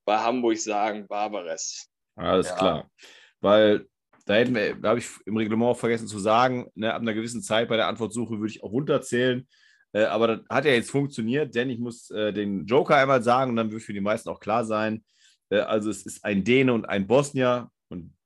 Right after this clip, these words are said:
Speaker 2: damit dementsprechend Mpenza ist ja Belgier gewesen, ist mit Ebbe Sand und Barbares die richtige Antwort gegeben und du hast fünf Komma fünf Punkte.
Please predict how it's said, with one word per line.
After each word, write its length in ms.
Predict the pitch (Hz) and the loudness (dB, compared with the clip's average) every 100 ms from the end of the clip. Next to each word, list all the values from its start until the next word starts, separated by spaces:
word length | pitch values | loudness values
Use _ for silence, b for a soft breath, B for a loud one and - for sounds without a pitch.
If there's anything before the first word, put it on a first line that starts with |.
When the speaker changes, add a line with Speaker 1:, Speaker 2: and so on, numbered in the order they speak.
| _ | _
Speaker 2:
damit 520 | 104 107 110 104 - | 0 2 2 0 -2
dementsprechend 560 | 110 110 98 - 104 98 | -4 -4 -4 -4 -4 -4
Mpenza 420 | 92 107 107 101 | -4 -4 -2 -2
ist 140 | 80 95 | -2 -4
ja 100 | 92 | -2
Belgier 320 | 107 123 113 | 0 2 0
gewesen, 500 | 110 107 104 104 107 | 0 -2 -2 -4 -10
ist 120 | 98 | -10
mit 140 | 107 107 | -8 -4
Ebbe 220 | 98 98 | -4 -2
Sand 240 | 98 107 | 0 -2
und 100 | 78 | -4
Barbares 400 | 87 104 104 101 | -4 -4 -2 -4
die 160 | - 92 | -6 -6
richtige 320 | 147 139 123 | -4 -4 -4
Antwort 320 | 156 196 175 | -4 -4 -4
gegeben 300 | 156 131 151 | -4 -4 -4
und 60 | 143 | -2
du 60 | 143 | -6
hast 120 | 139 | -6
fünf 180 | 170 160 | -10 -4
Komma 160 | 143 | -4
fünf 220 | 131 139 139 | -2 -6 -4
Punkte. 500 | 160 190 135 175 | -4 0 2 2